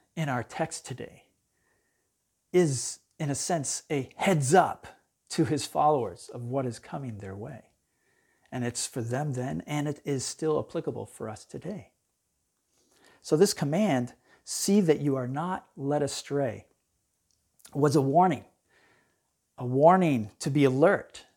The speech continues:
to be watchful, alert against deceivers claiming to be the Messiah,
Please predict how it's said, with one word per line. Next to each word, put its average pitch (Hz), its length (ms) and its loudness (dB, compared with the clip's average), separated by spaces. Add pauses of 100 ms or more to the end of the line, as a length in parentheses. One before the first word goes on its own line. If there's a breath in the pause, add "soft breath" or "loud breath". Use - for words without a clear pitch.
(160)
to 139 100 -12
be 147 120 0
watchful, - 720 -8 (800 soft breath)
alert 147 380 8
against 170 340 0
deceivers 143 800 -4
claiming 226 680 -2
to 175 120 -6
be 170 200 0
the 156 120 -2
Messiah, 139 640 -6